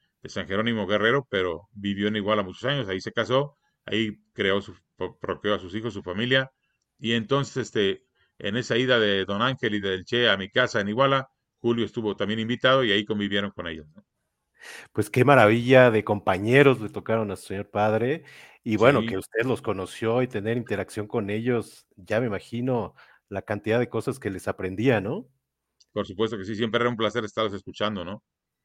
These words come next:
Speaker 2: Sí,
Speaker 1: De
Speaker 2: claro.
Speaker 1: hecho, con, con don Ángel no me tocó narrar, pero
Speaker 2: ¿No?
Speaker 1: con el Che Ventura sí tuve en un programa que se llamaba Juego Limpio en radio,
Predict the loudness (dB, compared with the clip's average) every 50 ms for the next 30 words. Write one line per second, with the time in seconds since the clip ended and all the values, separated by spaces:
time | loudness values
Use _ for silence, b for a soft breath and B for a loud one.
0 | _ _ _ _ _ _ -16 -12 -12 -12 -10 -6 2 4 4 4 4 4 2 2
1 | 2 2 2 0 2 2 0 -2 -2 -2 -4 -4 -6 -8 _ _ _ _ _ _
2 | _ _ _ _ _ _ _ -4 -2 0 2 2 2 2 4 2 2 2 2 2
3 | 2 2 0 0 0 0 2 2 4 4 4 4 4 2 -4 _ _ _ _ _
4 | _ _ _ _ _ _ 2 4 4 4 2 2 0 0 -2 -2 0 0 -2 0
5 | 0 0 2 2 2 2 0 -4 -4 -2 0 0 2 0 0 -2 -2 -2 0 0
6 | 0 0 -2 -4 -6 -8 _ _ _ _ _ _ _ _ _ _ _ _ _ _
7 | _ _ -20 -18 -16 -14 -10 -10 -8 -4 -2 0 0 0 0 -2 -2 -2 0 0
8 | -2 -2 -2 -2 -2 -4 -2 0 0 0 2 0 -2 -4 -8